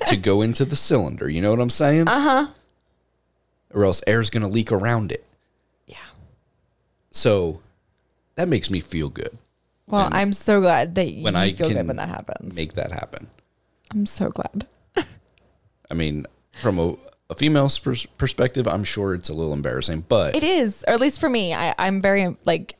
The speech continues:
Speaker 1: For
Speaker 2: embarrassed
Speaker 1: me,
Speaker 2: with that 'cause
Speaker 1: I'm
Speaker 2: you
Speaker 1: like
Speaker 2: can't stop it once it starts.
Speaker 1: Yeah, I'm like, "Yes,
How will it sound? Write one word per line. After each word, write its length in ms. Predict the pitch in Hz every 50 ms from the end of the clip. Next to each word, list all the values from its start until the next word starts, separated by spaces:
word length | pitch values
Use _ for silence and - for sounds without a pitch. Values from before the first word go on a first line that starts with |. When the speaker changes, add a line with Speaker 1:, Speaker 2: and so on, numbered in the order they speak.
| _ -
Speaker 1:
For 60 | -
Speaker 2:
embarrassed 320 | 190 180 165 151 147 165 160
Speaker 1:
me, 40 | 170
Speaker 2:
with 40 | 156
that 240 | - 101 - - -
'cause 100 | - 101
Speaker 1:
I'm 100 | 117 120
Speaker 2:
you 100 | 107 98
Speaker 1:
like 180 | 92 92 90
Speaker 2:
can't 260 | 85 196 226 - - -
stop 400 | - - - 190 190 175 - -
it 100 | 151 -
once 220 | 165 165 160 -
it 120 | - - -
starts. 520 | - - 151 - - - - - - - _ - - 101
Speaker 1:
Yeah, 180 | 101 80 -
I'm 140 | 87 107 107
like, 320 | 98 87 78 69 - - - _ -
"Yes, 540 | 82 - - - - - - - - -